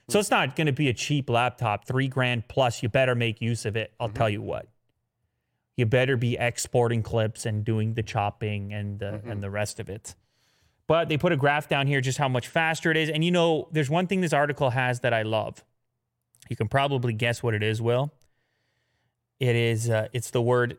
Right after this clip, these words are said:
Speaker 1: teraflops.
Speaker 2: Mm.
Speaker 1: I love the word teraflops in reference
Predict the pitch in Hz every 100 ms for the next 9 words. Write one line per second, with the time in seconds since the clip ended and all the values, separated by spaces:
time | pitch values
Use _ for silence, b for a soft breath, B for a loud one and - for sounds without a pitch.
0 | - - 143 131 - 113 101 - - -
1 | - _ _ _ _ _ _ 170 175 175
2 | 151 _ - 131 131 135 151 139 143 127
3 | 123 120 117 - - - 135 127 120 -
4 | 107 98 - - - - _ _ _ _
5 | _ _ _ _ 135 117 113 117 - 127
6 | 117 110 -